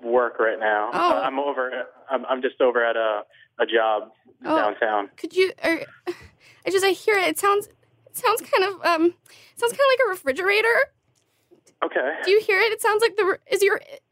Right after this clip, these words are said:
Speaker 2: is your refrigerator running, Jeff? Is it running?
Speaker 1: Uh, I, I'm not,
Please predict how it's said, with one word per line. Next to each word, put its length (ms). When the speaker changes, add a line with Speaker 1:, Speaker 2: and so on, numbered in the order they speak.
Speaker 2:
is 140
your 120
refrigerator 540
running, 380
Jeff? 200
Is 100
it 100
running? 420
Speaker 1:
Uh, 60
I, 180
I'm 120
not, 240